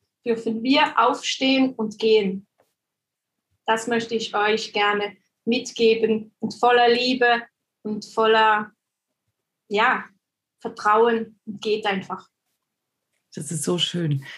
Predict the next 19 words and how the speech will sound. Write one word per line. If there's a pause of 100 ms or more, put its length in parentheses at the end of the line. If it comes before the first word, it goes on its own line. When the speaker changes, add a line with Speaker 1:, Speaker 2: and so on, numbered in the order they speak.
(120)
Speaker 2:
Also
auch
wie
du
das,
wie
du
das
sagst
und
dieses, (380)
diesen
Fokus
dorthin
lenkst,
denn
es
ist
genauso.